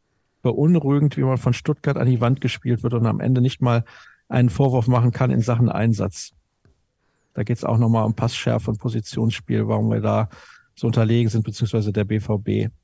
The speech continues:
Was war das für eine Aufstellung, haben wir auch schon drüber gesprochen. Es bestätigt sich, dass Kehl die schlechteste Transferphase im Sommer seit Jahren hingelegt hat.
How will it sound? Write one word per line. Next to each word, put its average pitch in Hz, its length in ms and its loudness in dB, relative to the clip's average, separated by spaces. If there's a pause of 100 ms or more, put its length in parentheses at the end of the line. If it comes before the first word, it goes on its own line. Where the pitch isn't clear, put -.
(140)
Was - 220 -6
war 107 100 0
das 110 140 -2
für 117 120 -2
eine 117 200 0
Aufstellung, 113 560 -2
haben 110 140 0
wir 107 120 0
auch 110 100 -2
schon 117 200 -2
drüber 107 280 -4
gesprochen. 107 560 -6 (1120)
Es - 100 -20
bestätigt 127 500 -2
sich, 123 160 -2
dass - 200 -4
Kehl 131 280 0
die 123 100 -4
schlechteste 123 520 -4
Transferphase 120 760 -2
im 113 100 2
Sommer 123 260 2
seit 110 220 -2
Jahren 117 360 0
hingelegt 107 640 0
hat. - 320 -6